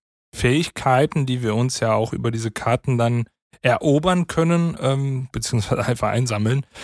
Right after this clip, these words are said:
dass die auch dauerhaft sind. Das heißt, sie sind nicht nur für die, für die aktuelle Seite, sondern sie sind d-, teilweise auch dauerhaft im Spiel, teilweise sind's auch starke Einmaleffekte. Ähm,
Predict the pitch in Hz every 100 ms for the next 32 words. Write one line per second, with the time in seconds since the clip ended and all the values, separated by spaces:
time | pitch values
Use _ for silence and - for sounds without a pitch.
0 | - - - 139 - 160 113 117 123 127
1 | 131 104 95 - 98 95 101 - 120 -
2 | 123 123 123 160 143 - 135 123 120 113
3 | - 123 120 127 - 120 110 107 101 123
4 | 185 180 - _ _ - 135 139 135 123
5 | 127 127 - 117 - - 131 131 135 -
6 | - 113 127 139 135 - 123 - 208 220
7 | 139 123 123 123 135 120 - - 117 -
8 | - 139 160 143 127 - 139 - - 135
9 | - - - - _ _ 120 127 127 127
10 | 127 127